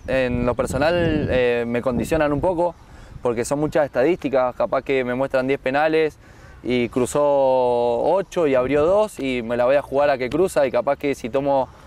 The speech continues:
otra decisión y, y no va al lugar que yo quiero, es como que vas muy condicionado, pero, pero sí, me gusta el tema de los penales, me gusta el,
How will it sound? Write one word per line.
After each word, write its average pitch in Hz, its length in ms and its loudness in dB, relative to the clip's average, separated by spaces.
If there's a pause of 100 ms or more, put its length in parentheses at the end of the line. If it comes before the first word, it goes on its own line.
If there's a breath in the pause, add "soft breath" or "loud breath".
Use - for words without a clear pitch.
(420 loud breath)
otra 151 280 2
decisión 147 480 0
y, 127 360 -2
y 127 40 -2
no 135 120 0
va 151 140 2
al 147 80 0
lugar 143 240 2
que 131 100 -4
yo 131 160 0
quiero, 160 560 2
es 131 60 -4
como 139 240 -4
que 120 420 -2
vas 131 160 -2
muy 151 160 -2
condicionado, 147 580 0
pero, 120 380 0 (380 loud breath)
pero 131 160 2
sí, 202 160 2
me 147 100 2
gusta 180 220 0
el 147 60 2
tema 156 180 2
de 156 60 2
los 143 80 0
penales, 156 380 2
me 127 100 -4
gusta 147 560 0
el, 120 260 -4